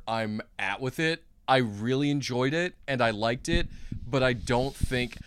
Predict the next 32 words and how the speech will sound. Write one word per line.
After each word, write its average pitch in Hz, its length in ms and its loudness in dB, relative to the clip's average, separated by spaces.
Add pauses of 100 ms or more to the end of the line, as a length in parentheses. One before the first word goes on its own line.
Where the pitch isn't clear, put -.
(180)
I 175 80 6
guess 277 240 2
it's 240 140 0
hard 143 640 4
if 143 180 -4
you're 131 140 0
Robert 123 340 4
Eggers 135 540 2
and, 120 200 -4
like, 110 300 0 (500)
you 123 160 0
come 139 260 2
out 131 120 6
with 131 140 0
The 123 80 2
Witch, 113 580 0
which 117 240 2
is 104 320 2 (1500)
absolutely 139 600 8
perfect, 147 640 4
and 120 140 4
then 120 120 6
you 120 100 4
come 127 220 2
out 123 260 6
with 123 180 -2
The 110 80 4
Lighthouse, 135 680 4
which 104 420 -2 (1200)
goes 135 400 8
even 131 480 8
higher. 127 720 2